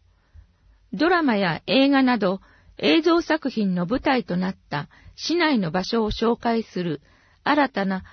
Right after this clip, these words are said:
綾瀬ロケ地マップが完成しました。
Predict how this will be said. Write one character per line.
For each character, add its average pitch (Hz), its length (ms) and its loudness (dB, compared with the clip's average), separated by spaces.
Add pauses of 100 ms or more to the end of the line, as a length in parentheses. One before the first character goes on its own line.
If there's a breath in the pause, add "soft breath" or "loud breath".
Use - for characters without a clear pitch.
(240 soft breath)
綾 294 300 2
瀬 220 160 -2
ロ 226 100 0
ケ 320 140 0
地 311 140 -2
マ 285 160 2
ッ - 20 -10
プ - 220 -10
が 165 200 -4 (140)
完 226 220 -2
成 226 240 -2
し - 160 -8
ま 185 160 -2
し - 80 -16
た。 - 180 -12